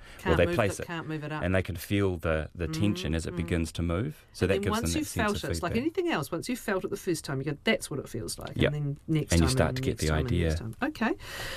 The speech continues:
Speaker 1: So let's do that again for, this is for a silent th-, do we start
Speaker 2: That's
Speaker 1: with the
Speaker 2: right.
Speaker 1: silent?
Speaker 2: Um, usually because the voiced one will sometimes come anyway. So people
Speaker 1: Okay.
Speaker 2: may have a mixed issue and they only really doing it on
Speaker 1: Ah.
Speaker 2: the voiceless one, not the
Speaker 1: Okay.
Speaker 2: voiced one.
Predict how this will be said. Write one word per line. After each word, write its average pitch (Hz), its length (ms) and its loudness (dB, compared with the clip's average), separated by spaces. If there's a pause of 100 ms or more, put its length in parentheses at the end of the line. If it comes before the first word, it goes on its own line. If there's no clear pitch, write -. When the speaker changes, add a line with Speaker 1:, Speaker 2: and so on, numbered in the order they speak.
(120)
Speaker 1:
So 196 340 6
let's 226 200 2
do 262 80 4
that 220 140 8
again 214 460 6
for, 190 600 4
this 202 200 2
is 214 100 2
for 202 160 4
a 180 40 8
silent 196 520 6
th-, - 300 -10
do 170 60 4
we 165 80 10
start 180 260 4
Speaker 2:
That's - 100 -2
Speaker 1:
with 165 160 2
the 233 60 4
Speaker 2:
right. 220 120 4
Speaker 1:
silent? 381 300 0
Speaker 2:
Um, 95 240 4
usually 92 320 2
because 90 300 -2
the 87 80 0
voiced 98 380 0
one 85 280 0
will 87 100 -2
sometimes 95 560 -2
come 90 300 -4
anyway. 92 500 -2
So - 180 -4 (120)
people 98 220 2
Speaker 1:
Okay. 90 60 4
Speaker 2:
may 85 180 4
have 85 180 2
a 80 60 2
mixed 82 340 -2
issue 82 240 0
and 82 100 2
they 82 60 2
only 87 300 2
really 85 320 2
doing 82 260 2
it 78 40 4
on 143 180 4
Speaker 1:
Ah. - 20 2
Speaker 2:
the 85 80 2
voiceless 82 680 0
one, 78 160 0
not 82 180 0
the - 80 -4
Speaker 1:
Okay. - 80 0
Speaker 2:
voiced 82 300 -2
one. 80 240 -2